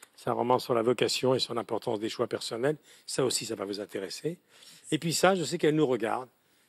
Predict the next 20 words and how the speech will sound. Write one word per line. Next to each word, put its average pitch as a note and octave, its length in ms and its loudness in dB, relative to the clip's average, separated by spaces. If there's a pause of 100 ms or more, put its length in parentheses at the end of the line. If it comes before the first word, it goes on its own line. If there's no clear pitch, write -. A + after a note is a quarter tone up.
(120)
et - 60 -12
qu'elle B2 160 -2
y B2+ 80 0
tient F#3 180 2
beaucoup, C#3+ 360 2
donc B2 120 -4
je G#2 80 -10
le A#2 60 -2
fais C3+ 120 -2
avec G#2 180 -4
plaisir. C#3 400 -2
C'est C3+ 100 -4
Brigitte A#2 340 -4
Bardot A2 380 -2 (280)
qui - 120 -4
nous A2+ 80 0
regarde A#2 240 0
à G2 40 -4
la F#2+ 100 -4
madrague. C3 400 -6